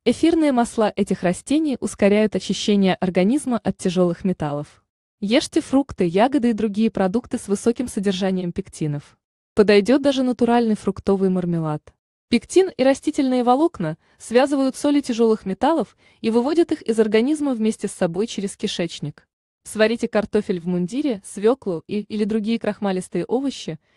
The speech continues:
Крахмал и флавоноиды вбирают тяжёлые металлы и преобразуют их в инертные соединения, покидающие организм естественным путём. Хорошо очищает организм рис,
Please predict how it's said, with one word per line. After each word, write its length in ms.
Крахмал 420
и 120
флавоноиды 540
вбирают 420
тяжёлые 400
металлы 460
и 100
преобразуют 600
их 120
в 60
инертные 380
соединения, 760
покидающие 680
организм 420
естественным 840
путём. 520
Хорошо 380
очищает 540
организм 520
рис, 320